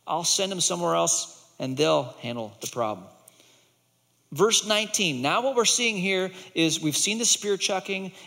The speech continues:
and, and now we say, "Well, well, maybe someone else can take care of this for me. I'll put that person at risk." And now what's gonna happen? Remember, envy and jealousy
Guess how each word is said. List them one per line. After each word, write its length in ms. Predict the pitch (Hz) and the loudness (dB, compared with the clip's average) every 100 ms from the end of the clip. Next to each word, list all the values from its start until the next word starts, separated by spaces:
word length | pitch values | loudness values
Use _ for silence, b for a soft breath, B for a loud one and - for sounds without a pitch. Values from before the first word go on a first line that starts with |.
| B | B
and, 200 | 143 156 | -4 -4
and 160 | 160 | -4
now 220 | 147 180 202 | 0 2 2
we 80 | |
say, 160 | 185 180 | 2 0
"Well, 180 | 156 165 | 2 2
well, 240 | 175 170 | 2 -4
maybe 240 | - 170 208 | 0 2 4
someone 300 | - 214 196 | 2 2 2
else 160 | 190 | 2
can 160 | - 190 | 0 -2
take 180 | 196 190 | -2 -2
care 200 | - 190 | -2 -2
of 40 | |
this 120 | 180 | -2
for 80 | 175 | -4
me. 100 | 190 | -2
I'll 80 | 165 | -2
put 220 | - 196 | -2 -2
that 180 | 196 170 | -2 -2
person 320 | - 190 180 | -4 -4 -4
at 140 | 170 151 | -6 -4
risk." 320 | 190 180 - B B B | 0 0 -2 B B B
And 80 | 147 | -4
now 240 | 208 311 | 0 2
what's 200 | 294 - | 2 0
gonna 200 | - 226 | -2 -2
happen? 340 | 175 196 180 147 | -2 -2 -4 -6
Remember, 540 | 156 233 190 147 180 - b b b b b _ | -4 -4 -2 -4 -4 -14 b b b b b _
envy 480 | 190 226 240 269 269 | -2 0 -2 -2 -2
and 200 | 208 226 | -4 -6
jealousy 720 | 220 214 180 151 - 131 135 | 0 0 0 -2 -4 -6 -10